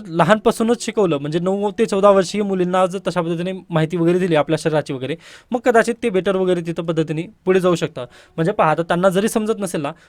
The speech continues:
तरी त्यांच्या पालकांना वगैरे ते समजून सांगू शकतो आपण. मग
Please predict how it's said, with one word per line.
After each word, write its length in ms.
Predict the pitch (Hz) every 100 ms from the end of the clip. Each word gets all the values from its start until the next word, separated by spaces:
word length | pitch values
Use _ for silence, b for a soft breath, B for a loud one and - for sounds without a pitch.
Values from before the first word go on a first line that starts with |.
| _
तरी 120 | 220 240
त्यांच्या 260 | 214 233
पालकांना 440 | - 185 185 190 196
वगैरे 240 | 190 180
ते 120 | 180
समजून 380 | 170 170 170 170
सांगू 240 | 170 151
शकतो 260 | 151 147 139
आपण. 180 | 127 143 b b
मग 100 | 220